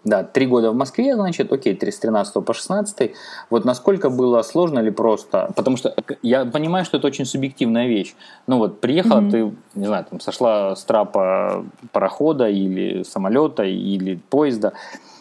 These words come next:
Speaker 1: И было ли тебе сразу все понятно, или наоборот, все казалось сложнее? Или что вообще было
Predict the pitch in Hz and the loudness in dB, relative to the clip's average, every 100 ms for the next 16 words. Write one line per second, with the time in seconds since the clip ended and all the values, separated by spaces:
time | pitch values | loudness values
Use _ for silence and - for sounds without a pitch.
0 | - - _ - 139 151 151 147 139 131 | -18 -20 _ -6 -2 0 0 0 0 2
1 | 117 104 117 165 170 120 123 123 117 107 | 0 0 2 2 2 0 -2 2 2 0
2 | - 127 107 98 127 120 156 254 277 170 | 2 2 2 -2 -2 0 0 0 0 0
3 | 131 123 123 120 117 95 - 107 107 110 | 2 2 2 2 2 -2 -4 0 2 2
4 | 101 - - - - 131 120 117 156 185 | 0 -8 -14 -4 0 2 2 2 2 0
5 | 165 131 - _ _ - 113 113 - 156 | 0 -4 -8 _ _ -4 0 0 0 0
6 | 117 - 127 104 117 113 104 | 0 0 -2 0 2 2 0